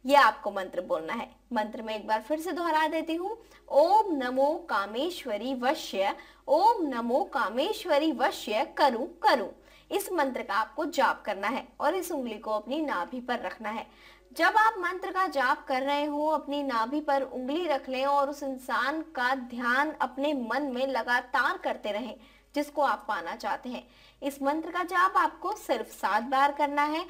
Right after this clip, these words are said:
और उसी इंसान का ध्यान करते रहना है जिसको आप वश में करना चाहते हैं। तो जैसे ही आप ये उपाय करेंगे, मात्र सात घंटे के अंदर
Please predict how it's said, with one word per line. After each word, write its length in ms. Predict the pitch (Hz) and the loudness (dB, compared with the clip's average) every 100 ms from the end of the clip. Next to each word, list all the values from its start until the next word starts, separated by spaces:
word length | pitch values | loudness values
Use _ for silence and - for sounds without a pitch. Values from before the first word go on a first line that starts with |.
| - _ | -14 _
और 200 | 277 302 | 4 4
उसी 200 | 339 349 | 2 -2
इंसान 600 | 403 415 349 359 330 370 | -2 -2 -2 0 2 0
का 160 | 339 320 | -2 -2
ध्यान 440 | 294 254 269 277 294 - | -2 -6 -4 -4 -4 0
करते 380 | 285 302 381 415 | 0 0 -2 0
रहना 300 | 392 370 370 | -2 -2 -2
है 220 | 381 403 | -2 -4
जिसको 320 | 320 - - | -4 -6 2
आप 300 | 269 262 - - _ - | 2 2 -4 -20 _ -6
वश 300 | 247 247 - | -4 -4 -6
में 100 | 214 | -8
करना 300 | 208 202 190 | -6 -6 -6
चाहते 360 | - 226 170 - | -6 -4 -4 -4
हैं। 160 | 247 - - - - - | -6 -10 -18 -20 -20 -4
तो 60 | |
जैसे 360 | 320 403 415 440 | 0 4 4 4
ही 160 | 508 508 | 2 6
आप 200 | 440 415 | 4 4
ये 100 | 415 | 0
उपाय 400 | 392 311 247 233 | -2 0 0 0
करेंगे, 580 | 240 233 247 320 277 302 | -2 -4 -2 -2 -2 -2
मात्र 600 | 285 247 240 285 - 220 - - - | -2 -2 2 2 0 -10 -10 -20 -20
सात 420 | - 440 427 415 294 | 2 6 8 6 2
घंटे 300 | 254 233 208 | -2 -2 -4
के 100 | 160 | -4
अंदर 260 | 160 - | -8 -14